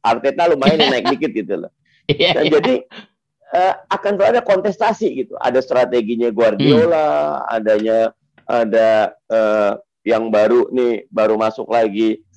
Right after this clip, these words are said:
Speaker 1: si Rangnick untuk yang M U, ya, eh, kemudian Klopp untuk Liverpool. Nah, itu masing-masing ngeracik strategi, pemain juga dirotasi dan, wah, pokoknya betul-betul konten yang membuat penontonnya penuh terus, gitu loh.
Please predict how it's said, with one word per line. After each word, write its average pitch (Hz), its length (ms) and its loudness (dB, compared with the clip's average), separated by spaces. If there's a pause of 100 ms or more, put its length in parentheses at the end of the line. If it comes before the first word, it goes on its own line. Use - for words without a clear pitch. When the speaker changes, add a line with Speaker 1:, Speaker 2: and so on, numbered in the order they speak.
Speaker 1:
si - 200 -10
Rangnick 170 540 2
untuk 127 340 -2
yang 123 200 -2
M 156 280 -2
U, 156 320 0
ya, 104 360 0
eh, - 440 -2
kemudian 110 600 0
Klopp 170 280 2
untuk 156 360 -4
Liverpool. 160 520 -2
Nah, 123 160 0
itu 127 160 -2
masing-masing 180 600 -2
ngeracik 151 400 0
strategi, 139 720 -2 (280)
pemain 147 440 2
juga 139 320 2
dirotasi 135 720 0
dan, 143 200 -2
wah, - 360 -4
pokoknya 196 480 0 (320)
betul-betul 175 720 0
konten 165 480 -4
yang 170 320 0 (160)
membuat 165 640 2
penontonnya 190 480 0
penuh 208 240 0
terus, 226 320 2
gitu 110 240 -6
loh. 90 160 -10